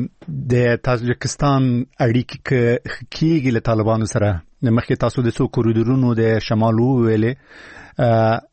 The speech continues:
اه، دا څومره، اه، د افغانستان لپاره لاره پرانیزي یا نور بدیلې لارې رامنځته کولی شي؟ اه،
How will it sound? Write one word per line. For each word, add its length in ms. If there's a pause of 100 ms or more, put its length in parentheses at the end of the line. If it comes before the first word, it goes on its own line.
اه، 180
دا 180
څومره، 380 (280)
اه، 320
د 160
افغانستان 480
لپاره 400
لاره 320
پرانیزي 720
یا 200
نور 480
بدیلې 880 (140)
لارې 540
رامنځته 340 (100)
کولی 340
شي؟ 240 (640)
اه، 340